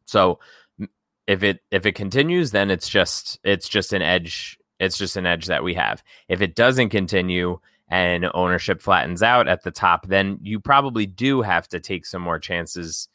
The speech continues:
down at the bottom. But f-, for the most part,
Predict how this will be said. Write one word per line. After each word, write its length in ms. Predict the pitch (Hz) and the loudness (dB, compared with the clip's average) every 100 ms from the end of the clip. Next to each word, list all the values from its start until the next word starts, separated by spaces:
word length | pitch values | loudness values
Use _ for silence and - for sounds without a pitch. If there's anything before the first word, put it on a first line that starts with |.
| _ _ _ | _ _ _
down 200 | 101 95 | 0 2
at 100 | 85 | 0
the 60 | - | 0
bottom. 460 | 87 92 123 143 - _ _ | 2 4 4 0 -6 _ _
But 380 | 87 92 95 92 - | -6 2 4 4 -2
f-, 220 | - - _ _ _ _ _ | -20 -20 _ _ _ _ _
for 160 | 107 | -2
the 100 | 95 | 0
most 360 | 92 123 113 - | 4 2 2 2
part, 380 | 92 87 73 | 4 4 2